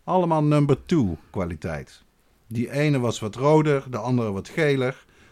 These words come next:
want het zijn echte koks in het mengen daar. Zo'n koper dacht dat hij number one meenam en betaalde bijna tweehonderd dollar per kilo. Terwijl de echte number one zestig dollar per kilo kostte.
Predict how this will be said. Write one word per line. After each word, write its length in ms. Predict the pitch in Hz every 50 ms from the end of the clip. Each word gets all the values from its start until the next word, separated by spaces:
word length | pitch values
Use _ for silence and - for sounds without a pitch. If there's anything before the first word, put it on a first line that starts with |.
| _ _ -
want 160 | 95 95 101
het 120 | 95 -
zijn 200 | - 123 117 107
echte 320 | - - 131 - - - - _ -
koks 320 | - 175 156 - - -
in 120 | - 107
het 100 | 104 104
mengen 360 | 107 120 139 143 117 87 82 78
daar. 320 | 78 69 64 - - - _ _ _ _ _ _ _ _ _ - - - - - - - _ _ _ _
Zo'n 280 | - - 151 147 143
koper 540 | - 226 233 220 190 - - 107 131 160 151
dacht 200 | 147 151 151 -
dat 160 | - 139 -
hij 100 | - 139
number 380 | 143 135 123 117 110 110 123 139 170
one 160 | 220 247 202 135
meenam 480 | 110 107 98 90 87 85 92 135 185 - _ _ _ _ _
en 140 | - 107 98
betaalde 400 | 104 - 156 147 147 143 123 117
bijna 280 | 113 110 104 98 90 85
tweehonderd 580 | - - 156 151 151 139 127 113 98 92 95
dollar 320 | 113 120 131 127 120 113 -
per 120 | - -
kilo. 400 | - - 120 98 82 71 - 76 _ _ _ _ _ _ _ _ _ _ _ _ _ _
Terwijl 300 | - - 117 131 127 123
de 140 | 113 110 - _
echte 340 | - 190 226 233 - - 175
number 300 | 135 123 110 104 98 95
one 200 | 95 104 120 151
zestig 380 | - - 226 214 202 - 196 175
dollar 320 | 165 180 165 147 135 -
per 160 | - - 147
kilo 340 | 147 - 151 135 117 98 - - - _ _ _
kostte. 380 | - - 123 101 - - - -